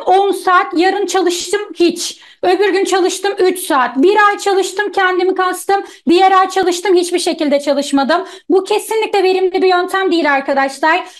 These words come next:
Ve en önemli olan kısımlardan biri öğrenme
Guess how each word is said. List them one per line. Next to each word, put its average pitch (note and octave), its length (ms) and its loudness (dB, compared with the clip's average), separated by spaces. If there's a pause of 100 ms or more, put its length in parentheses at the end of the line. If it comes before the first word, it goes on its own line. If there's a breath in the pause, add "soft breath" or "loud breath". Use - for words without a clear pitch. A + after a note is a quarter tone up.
Ve D#4+ 40 4
en A4+ 360 0
önemli G4 300 2
olan E4 340 2
kısımlardan E4+ 760 0
biri F#4 340 2 (240 loud breath)
öğrenme G#4+ 680 2